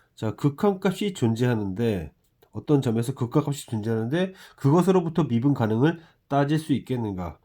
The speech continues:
미분 가능에 진입한다는 데에서 핵심적인 얘기 중심으로 해보자. 자, 지금 내가 얘기하고 싶은 것은 여기 증가분이지. 이 증가분이 뭐 어떤 수의 짝수승이거나 뭐 절대값이거나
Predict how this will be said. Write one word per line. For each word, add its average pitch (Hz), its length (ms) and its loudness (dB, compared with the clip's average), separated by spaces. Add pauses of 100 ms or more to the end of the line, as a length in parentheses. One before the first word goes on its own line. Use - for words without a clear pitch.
(240)
미분 160 400 4
가능에 160 360 4
진입한다는 123 680 0
데에서 110 500 0 (120)
핵심적인 165 560 -2
얘기 92 180 -4
중심으로 101 360 -2
해보자. 110 340 2 (640)
자, 127 440 8
지금 160 140 6
내가 165 180 10
얘기하고 160 280 8
싶은 156 260 2
것은 135 560 6 (760)
여기 135 260 4
증가분이지. 139 760 6
이 127 220 4
증가분이 143 1040 6 (180)
뭐 92 140 -4
어떤 95 960 -2
수의 139 540 2 (380)
짝수승이거나 127 880 0 (220)
뭐 90 100 -10
절대값이거나 156 920 2